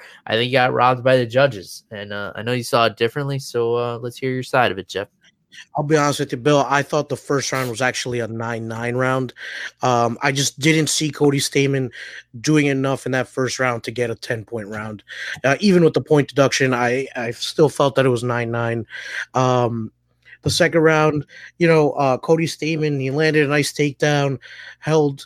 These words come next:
Speaker 2: Song Yadong down for a bit, but Song Yadong was able to just pop back up. Um, a-, and I felt like he really won rounds one and two, you know, except for the point deduction. So tied the first round, won the second round, uh,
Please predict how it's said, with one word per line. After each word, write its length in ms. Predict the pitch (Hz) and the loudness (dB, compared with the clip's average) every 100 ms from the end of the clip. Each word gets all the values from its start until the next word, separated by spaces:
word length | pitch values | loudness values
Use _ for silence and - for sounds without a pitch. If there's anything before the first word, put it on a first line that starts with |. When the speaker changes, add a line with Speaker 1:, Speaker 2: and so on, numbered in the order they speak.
| - | -12
Speaker 2:
Song 340 | - 151 147 143 | -6 -2 -2 0
Yadong 320 | 143 143 135 | 0 0 0
down 240 | 139 139 | 0 0
for 160 | - 139 | -4 -6
a 40 | |
bit, 280 | 127 143 139 - - - | 0 2 0 -6 -16 -8
but 180 | - 127 | -4 -4
Song 220 | - 147 | -4 -2
Yadong 300 | 147 147 147 | 0 2 2
was 120 | 135 139 | 0 0
able 200 | 135 131 | -2 -2
to 80 | |
just 220 | 117 117 - | -4 -8 -4
pop 240 | 139 135 | -4 -2
back 280 | 139 131 - | 0 0 0
up. 240 | 143 131 _ - - - _ | 0 0 _ -20 -16 -18 _
Um, 540 | 127 123 117 113 104 110 | 0 2 0 -2 -4 -4
a-, 260 | 139 127 151 | -4 -2 -2
and 120 | 143 | 2
I 100 | 143 | 2
felt 240 | 165 175 156 | 2 4 4
like 140 | 143 | 2
he 120 | 165 | -2
really 320 | 147 156 147 | 2 4 4
won 360 | 135 139 139 131 - - - _ | 4 2 2 0 -6 -14 -16 _
rounds 320 | 131 135 127 | 0 2 0
one 240 | 117 139 147 | -2 0 2
and 200 | 135 127 | 0 -2
two, 520 | - 135 131 123 113 _ _ _ | -2 0 0 0 -4 _ _ _
you 100 | 147 | -4
know, 100 | 127 | -2
except 240 | 117 - 127 | -2 -4 -6
for 60 | |
the 80 | 127 | -6
point 240 | - 131 | -4 -4
deduction. 460 | 120 127 117 120 117 - - - | -2 -4 -4 -6 -10 -12 -14 -6
So 160 | 131 | -4
tied 320 | 117 - 165 | -4 0 2
the 80 | 151 | 2
first 320 | 143 151 127 | 2 2 2
round, 240 | 139 127 123 | 0 -2 -2
won 160 | 147 | 0
the 60 | 139 | 0
second 340 | - 143 127 | 0 -2 -2
round, 260 | 123 127 120 - - - - | -4 -4 -4 -10 -14 -16 -4
uh, 340 | 120 117 113 | 0 2 0